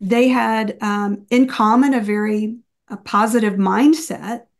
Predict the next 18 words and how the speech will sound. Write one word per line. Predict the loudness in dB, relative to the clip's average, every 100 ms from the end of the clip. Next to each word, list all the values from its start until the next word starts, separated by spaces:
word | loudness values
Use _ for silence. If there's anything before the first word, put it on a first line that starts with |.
| _ _ _ _ _ _
but | 0
I | 0 0
don't | -2
think | -2 -6 -6 -4
most | 0 0 -2 -6
of | -6
the | -8
people | -6 -6 -4 -2
in |
the | -2
room | -2 0 0
before | -2 -4 -4 -4
I | -4 -6 -10 -20 _ _ _ _ -8
launched | -4 0 0 -2
the | -8
topic, | -6 -4 -4 -4 -8 -8
they | -4
weren't | 0 0 -2